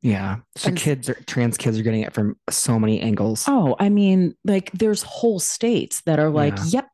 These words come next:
Speaker 2: you're not gonna," I mean, it, it was just about bathrooms for a while. And then this has been systematic in the way, well, we're, at first it's gonna be about bathrooms,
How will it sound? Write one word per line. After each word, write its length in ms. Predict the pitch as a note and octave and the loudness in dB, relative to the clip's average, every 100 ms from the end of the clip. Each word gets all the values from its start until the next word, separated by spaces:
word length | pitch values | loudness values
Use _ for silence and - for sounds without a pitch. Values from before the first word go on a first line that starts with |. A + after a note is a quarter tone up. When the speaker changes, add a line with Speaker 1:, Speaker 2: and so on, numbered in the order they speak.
| E3+ | -6
Speaker 2:
you're 180 | D#3 E3+ | 0 2
not 260 | E3 D#3 D#3 | 2 2 2
gonna," 180 | D3+ | 2
I 60 | C#3+ | 4
mean, 140 | F3+ | 4
it, 260 | F3 F3+ G3+ | 2 2 2
it 120 | G3 D#3+ | 2 2
was 360 | E3+ A#3 A#3+ | 2 2 0
just 220 | - D#3+ | -2 -4
about 260 | D#3+ D3+ B2+ | 0 -2 0
bathrooms 520 | E3 G#3+ G3+ D#3+ D3 | 0 0 0 0 0
for 120 | - | -2
a 80 | C#3+ | -2
while. 400 | B2+ A#2+ A2+ D#3+ - - - _ F3+ | 0 0 0 -2 -8 -20 -20 _ 0
And 120 | F3+ | 2
then 140 | F3+ | 2
this 160 | G3+ G3+ | 2 0
has 140 | G3+ | -2
been 180 | - D#3+ | 0 0
systematic 840 | D3+ - F#3 - D#3 D#3+ F#3+ C#3 E3 | 0 -4 -6 -2 0 2 2 0 2
in 120 | D#3 | 2
the 60 | D3 | 2
way, 520 | C#3+ C#3+ C#3 C#3 - - _ | 2 2 2 0 -6 -20 _
well, 260 | E3 D3+ - | 0 0 0
we're, 200 | D3+ D3 | 0 0
at 120 | D#3+ - | 0 -2
first 260 | D#3+ D3 | -2 -2
it's 100 | - | -6
gonna 140 | - D3 | -4 0
be 140 | D3 | 0
about 200 | D3 - | 0 0
bathrooms, 600 | F3 D#3+ C#3 C3 - | -2 -2 -4 -6 -6